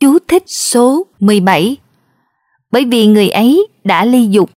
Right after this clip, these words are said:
những gì tâm của người ấy ao ước sẽ được toại nguyện. Này các tỷ kheo, đó là tám loại tái sanh do bố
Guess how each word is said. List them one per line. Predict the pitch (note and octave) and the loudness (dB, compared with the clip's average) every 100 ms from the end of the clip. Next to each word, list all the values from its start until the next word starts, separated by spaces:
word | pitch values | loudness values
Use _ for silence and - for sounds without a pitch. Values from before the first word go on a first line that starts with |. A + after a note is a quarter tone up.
| _ _ _ _ | _ _ _ _
những | A3 D#4+ | -2 0
gì | C4+ A3+ G#3 _ | 0 -2 -2 _
tâm | C#4 C#4+ C4 | 0 0 -4
của | - G3+ | -2 0
người | C4 G#3+ | 2 0
ấy | - A3 C#4+ G#4+ _ | 0 0 2 -2 _
ao | - B3 A#3 | -2 -2 0
ước | - F4 _ _ _ | 0 0 _ _ _
sẽ | - - F#3+ F3 | -12 -4 -2 -2
được | A#3 A3 F3 _ _ | 0 0 0 _ _
toại | - F#3 E3+ | -2 0 2
nguyện. | F#3+ F#3+ D#3 F#3 _ _ _ _ _ _ _ _ _ _ _ | 2 0 -2 -6 _ _ _ _ _ _ _ _ _ _ _
Này | G#3+ A3+ G#3+ | -2 2 0
các | G#3 - F#4+ - | -2 -4 -4 0
tỷ | G#3 | -2
kheo, | A3 - C4+ C4+ - _ _ _ - | 0 0 0 0 -4 _ _ _ -2
đó | A#3+ C#4 | 0 2
là | G4 C4 | 2 0
tám | _ B3+ C#4+ G4+ | _ -2 0 2
loại | A#3+ F3+ | 2 0
tái | F3 - C4 | -2 -2 -2
sanh | F#4+ - C4 B3 - _ _ | -2 0 0 0 -4 _ _
do | F3 A#3 A#3 A3 | -2 2 2 0
bố | F#3+ A#3+ | 0 0